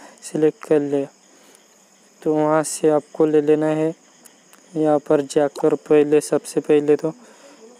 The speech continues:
यहाँ पर मीडिया में जाकर यहाँ से आपको ले लेना है ये बैकग्राउंड वाला। बैकग्राउंड में जाने के बाद में यहाँ पर ब्लैक, अ, बैकग्राउंड ले लेना है, मैं ले लेता हूँ।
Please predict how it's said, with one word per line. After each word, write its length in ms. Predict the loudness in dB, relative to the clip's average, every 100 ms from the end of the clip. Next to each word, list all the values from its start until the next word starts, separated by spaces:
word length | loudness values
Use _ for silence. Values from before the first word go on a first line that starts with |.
| -2
यहाँ 220 | 0 2
पर 200 | 2 0
मीडिया 480 | 2 2 2 2 2
में 140 | 0
जाकर 460 | 0 0 2 0 0 -6 _ _ -20 -20 -20 -20 _ _ _ _ -6
यहाँ 260 | -2 0 -2
से 380 | -2 0 0 0 -6
आपको 240 | -4 -2
ले 140 | 0 2
लेना 240 | 0 0
है 160 | 2 0
ये 60 | 0 -8 -16 -8
बैकग्राउंड 600 | 0 2 4 2 0 -2
वाला। 200 | -4 -6 -10 -20 -20 -20 _ 0
बैकग्राउंड 480 | 2 4 2 0
में 100 | -2
जाने 280 | 0 0 -2
के 140 | 0 2
बाद 180 | 2
में 220 | 0 0 0
यहाँ 180 | -2
पर 160 | -2 -2
ब्लैक, 400 | -4 -2 0 0
अ, 60 | -2 _ _ -8 -4 -2 -2 -2 -2
बैकग्राउंड 400 | 0 2 2 0
ले 120 | -2 0
लेना 240 | 0 0
है, 100 | -2
मैं 240 | -2 -4 -6 -4 -2
ले 80 |
लेता 260 | 2 0
हूँ। 100 | -2